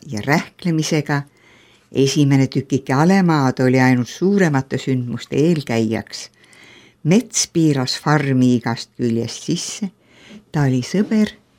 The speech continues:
kuid ka vaenlane. Ta varjas, aga ta vangistas ka. Ta võttis tormidelt nende hoo,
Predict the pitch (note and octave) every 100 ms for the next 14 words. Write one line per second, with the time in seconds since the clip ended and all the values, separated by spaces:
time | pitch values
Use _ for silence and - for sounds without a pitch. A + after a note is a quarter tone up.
0 | _ _ - D3+ - B2+ A#2 A#2 A#2+ A2+
1 | A#2+ B2+ B2+ - _ _ _ _ B2 A2+
2 | E3 B3+ B3+ G#3+ D#3 - _ _ _ _
3 | _ - C#3 C#3 E3 C3 B2 A2+ B2+ -
4 | C#3 - - A2+ A#2 A#2 - _ _ -
5 | - - E3 D#3+ D#3 D3 - E3 D3+ C#3+
6 | D3 C#3 C#3 - C#3 B2+ B2 C3+ D3 E3+
7 | F#3